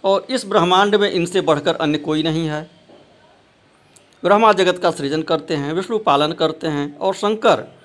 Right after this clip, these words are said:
प्रलय काल में संहार करते हैं। ब्रह्मा, विष्णु और महेश ये तीनों देवता एक ही मूर्ति के तीन रूप हैं।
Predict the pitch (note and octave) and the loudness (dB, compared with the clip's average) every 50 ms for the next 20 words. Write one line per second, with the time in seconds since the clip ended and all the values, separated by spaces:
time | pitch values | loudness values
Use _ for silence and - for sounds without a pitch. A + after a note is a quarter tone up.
0 | _ _ _ _ _ - G3+ G#3 G3+ F#3+ F#3 F#3 D#3+ D3+ D#3 D#3 D#3 D3 - C#3+ | _ _ _ _ _ -2 2 4 4 4 4 4 2 2 4 2 -2 -2 -2 -4
1 | C3+ A#2+ B2 C3 C3 B2+ D#3 D3 - - - D#3 C#3 C#3+ D3 E3 - - _ _ | -4 0 -2 -2 -2 -2 -4 -6 -4 -4 -6 -6 -6 -6 -10 -12 -14 -20 _ _
2 | _ _ _ _ _ _ _ _ _ _ _ _ _ _ _ _ _ _ _ _ | _ _ _ _ _ _ _ _ _ _ _ _ _ _ _ _ _ _ _ _
3 | _ _ _ _ _ _ _ _ _ - - - _ _ _ F#3 G#3 A3+ A#3 B3 | _ _ _ _ _ _ _ _ _ -20 -20 -20 _ _ _ 0 2 4 6 6
4 | B3+ B3 A3+ - A#3 A#3+ A3 A3 A3 G#3+ A3 A3 G#3+ G#3+ G3 F#3+ F#3 E3+ F#3 F#3+ | 6 4 4 0 0 0 2 2 4 4 4 4 2 2 2 2 2 4 4 4
5 | E3+ B2+ - - - - _ _ _ _ _ _ _ _ _ _ _ - - - | 4 2 0 -4 -14 -20 _ _ _ _ _ _ _ _ _ _ _ -20 -20 -4
6 | _ A#3+ B3+ B3 C4 A3 G#3+ G#3+ G#3+ - - - F#3+ - F#3+ F3 - - G3 G3 | _ -2 -2 0 0 2 2 2 4 4 4 2 4 4 2 2 2 2 -2 -2
7 | F#3+ G3 G3+ A#3 G#3+ F#3 F#3+ F#3+ F3+ F3+ E3 F#3+ F#3 F3+ F3 F3 F3 E3 F3 E3+ | 0 0 0 0 2 2 2 2 0 0 -2 -2 -2 0 -2 -4 -2 -2 -2 -2
8 | F3 E3+ D#3 D#3+ E3 E3 - | -2 -4 -4 -4 -6 -8 -14